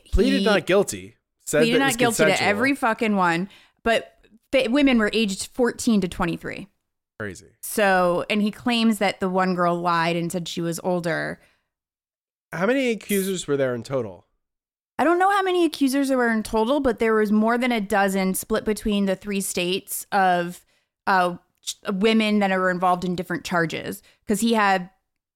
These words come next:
Speaker 2: in L A, he only had one charge of actual rape. And then the other were,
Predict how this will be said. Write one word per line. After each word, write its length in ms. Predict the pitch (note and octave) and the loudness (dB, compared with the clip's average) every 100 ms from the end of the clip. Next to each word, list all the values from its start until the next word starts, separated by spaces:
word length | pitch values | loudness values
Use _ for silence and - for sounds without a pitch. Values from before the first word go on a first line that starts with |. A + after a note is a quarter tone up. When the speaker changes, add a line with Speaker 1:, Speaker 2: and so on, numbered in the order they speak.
| _ - - | _ -14 -4
Speaker 2:
in 80 | G#3+ | 0
L 160 | G#3+ | 2
A, 140 | A#3 G#3 | 2 2
he 100 | G3+ | 2
only 220 | G#3+ C#4+ | 2 4
had 240 | C#4 G3+ | 2 2
one 240 | G#3+ G#3+ A3 | 2 2 2
charge 340 | G3+ G3 F3+ | 0 0 0
of 120 | F3+ - | -4 -4
actual 440 | E3+ - F3+ E3+ | -6 -4 -4 -4
rape. 360 | E3 D3+ - - _ _ _ | -4 -4 -6 -8 _ _ _
And 180 | G3+ G3+ | 0 2
then 440 | G3+ G3 F#3+ F#3 F3+ | 4 4 2 0 0
the 140 | G3+ | 0
other 320 | G3 G3 F#3 F3 | 2 2 -2 -4
were, 200 | F#3 | -10